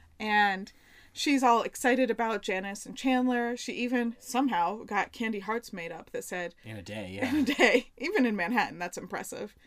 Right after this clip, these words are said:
Speaker 1: uh, that say, "Janice and Chandler forever."
Speaker 2: Mm-hmm.
Speaker 1: And sh-, when she shows him those, that's when he's like,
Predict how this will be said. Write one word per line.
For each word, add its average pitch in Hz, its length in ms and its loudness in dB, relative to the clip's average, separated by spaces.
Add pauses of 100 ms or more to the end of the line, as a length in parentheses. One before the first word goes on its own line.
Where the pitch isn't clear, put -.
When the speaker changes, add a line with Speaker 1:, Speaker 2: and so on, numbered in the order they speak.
(440)
Speaker 1:
uh, 196 220 4
that 185 140 -4
say, 185 260 0
"Janice 196 440 -4
and 185 100 -10
Chandler 185 360 -8
forever." 180 500 -4 (240)
Speaker 2:
Mm-hmm. 107 300 -8
Speaker 1:
And 180 440 -4 (100)
sh-, - 120 -14 (160)
when 220 220 -2
she 240 120 -4
shows 247 300 2
him 208 140 -2
those, 185 380 -2
that's - 240 -2
when 180 100 -8
he's 185 180 -10
like, 165 240 -6